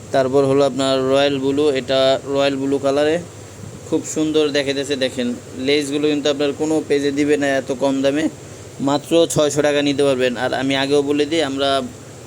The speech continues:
বর্তমান, আগে দোকান ছিল আর বর্তমান দোকান নাই, আমি বাসায় বসে ব্যবসা করি, এই জন্য অনেক কম দিতেছি। আপনারা যে অর্ডার করবেন আমাদের পেজে, ই-, WhatsApp নাম্বার দেওয়া থাকবে, ইমো WhatsApp নাম্বার, আর আপনার ফুল cash on নিতে পারবেন এইগুলো।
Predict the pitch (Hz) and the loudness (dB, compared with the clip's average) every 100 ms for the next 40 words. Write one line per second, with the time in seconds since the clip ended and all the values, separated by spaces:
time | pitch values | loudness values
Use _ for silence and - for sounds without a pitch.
0 | 143 143 135 151 147 139 131 139 139 143 | -2 -2 2 2 2 0 0 0 2 2
1 | 151 143 156 151 131 135 - 139 135 139 | 2 0 2 2 2 0 2 0 2 2
2 | 143 143 151 139 131 139 131 147 143 143 | 2 2 2 2 2 0 2 0 2 2
3 | 143 139 147 147 143 139 139 139 139 131 | 0 0 0 2 2 0 0 0 0 -4
4 | - 143 143 143 143 135 170 - - - | -2 -2 0 -2 -2 -2 -2 -4 -14 -18
5 | - - - 143 143 147 139 147 160 160 | -18 -18 -6 -2 2 2 2 2 4 4
6 | 135 143 147 156 160 147 139 139 135 - | 2 0 2 0 0 0 0 0 -2 -6
7 | - - 147 143 147 135 139 135 - - | -16 -2 0 2 2 2 -2 -4 -10 -18
8 | - 135 135 151 135 139 139 139 143 143 | -6 -2 0 0 -2 0 0 2 2 0
9 | 143 143 143 143 135 131 143 135 139 147 | 0 0 0 0 0 0 -2 -2 -2 0
10 | 156 127 127 123 - 127 139 139 135 135 | 0 0 -2 -4 -8 -4 0 0 0 -4
11 | 131 156 156 156 147 143 147 139 139 143 | -2 0 0 2 0 0 0 0 0 0
12 | 135 127 127 123 127 | 0 0 -2 -4 -6